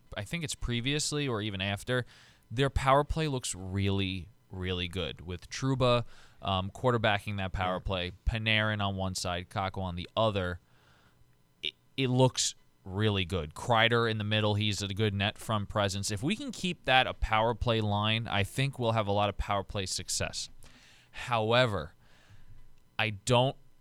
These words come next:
Speaker 1: like how the King is playing.
Speaker 2: Yeah.
Speaker 1: I, I, I don't know if he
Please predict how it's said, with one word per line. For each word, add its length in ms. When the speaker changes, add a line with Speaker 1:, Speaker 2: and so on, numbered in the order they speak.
Speaker 1:
like 400
how 380
the 120
King 340
is 120
playing. 400
Speaker 2:
Yeah. 80
Speaker 1:
I, 420
I, 100
I 80
don't 320
know 400
if 180
he 560